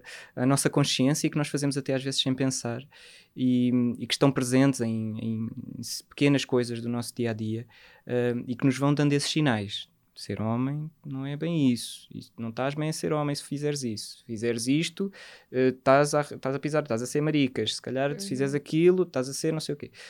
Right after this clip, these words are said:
Speaker 1: Hum, e são pequenas coisas, hum, principalmente na, na, na primeira fase da nossa vida, não é? Na, na infância, na, na adolescência, na juventude,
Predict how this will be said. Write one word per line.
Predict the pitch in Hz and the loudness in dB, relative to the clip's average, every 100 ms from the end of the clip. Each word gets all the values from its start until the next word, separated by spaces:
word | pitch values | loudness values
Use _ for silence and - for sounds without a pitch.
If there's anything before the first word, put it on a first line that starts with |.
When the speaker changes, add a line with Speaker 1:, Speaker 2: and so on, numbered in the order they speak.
| - - - 131 131 | -20 -8 -2 2 2
Speaker 1:
Hum, | 131 135 | 2 2
e | 123 | 0
são | - | -2
pequenas | 160 175 180 180 | 0 2 2 2
coisas, | - 131 127 120 - - - | 2 2 2 -4 -6 -10 -8
hum, | 120 117 113 110 - | -4 -4 -4 -6 -2
principalmente | 147 151 147 143 - | -2 0 -2 -2 0
na, | 127 117 | 0 0
na, | 110 104 101 95 104 104 - | -2 -4 -6 -8 -10 -10 -6
na | 110 | -6
primeira | 110 123 127 | 0 2 2
fase | - 120 117 | 0 -2 -2
da | |
nossa | 120 120 | -4 -4
vida, | 110 135 165 | -2 -2 -2
não | 113 | -4
é? | 120 | -4
Na, | 113 107 | -4 -4
na | 113 | -6
infância, | 110 - 139 156 - 107 | -6 0 0 0 -2 -4
na, | 107 110 | -4 -4
na | 110 | -6
adolescência, | 113 107 131 151 147 120 | -6 -4 0 0 0 -4
na | 117 | -4
juventude, | 120 120 - 131 160 | -4 -6 -4 -4 -6